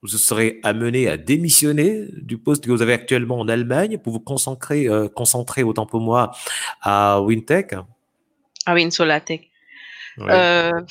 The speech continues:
Speaker 2: oui, actuellement, euh, actuellement, ce n'est pas encore vraiment, euh, possible parce que pour plusieurs raisons, entre autres des raisons privées.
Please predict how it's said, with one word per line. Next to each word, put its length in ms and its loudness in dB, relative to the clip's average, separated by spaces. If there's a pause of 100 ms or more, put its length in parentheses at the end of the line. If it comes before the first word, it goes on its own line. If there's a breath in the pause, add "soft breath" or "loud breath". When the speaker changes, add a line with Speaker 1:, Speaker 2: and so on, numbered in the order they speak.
(400 loud breath)
Speaker 2:
oui, 360 -6
actuellement, 720 -2
euh, 460 -2 (100)
actuellement, 540 -2
ce 160 -6
n'est 280 -6 (100)
pas 100 4
encore 640 2
vraiment, 680 -2
euh, 200 -4 (340)
possible 680 -4
parce 240 2
que 240 2
pour 480 0
plusieurs 400 4
raisons, 280 0
entre 460 4
autres 260 2
des 100 4
raisons 300 2
privées. 560 -6